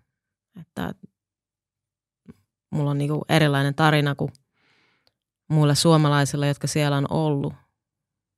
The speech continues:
Niin mä luulen, että – mulle se on jonkinlainen kutsumus.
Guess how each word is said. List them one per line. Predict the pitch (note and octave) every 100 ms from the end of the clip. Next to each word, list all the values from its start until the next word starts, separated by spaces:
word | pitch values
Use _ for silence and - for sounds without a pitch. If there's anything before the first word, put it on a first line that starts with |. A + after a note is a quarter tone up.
| _ _ _ _ _ - -
Niin | A#1 B1 A#1 - _ _ _ _ _ _ _ _ _ _ _ _
mä | D3+
luulen, | D3+ D#3 D3+ D3
että – | C#3 C#3 - - _ _ _ _ _ _ _ _ _ _ _ _ _ _ _ _ -
mulle | D#3+ E3+ D#3 C#3
se | - D3
on | C#3 A#2 - - _ _ _ _ _ _ _ _ _ _ _ _ _ _ _ _ _ _ _ _ _ _ _ _ _ _ _ _ _ _ _ _ -
jonkinlainen | D3+ D#3+ D#3 D3+ D3
kutsumus. | - C#3+ - - - - -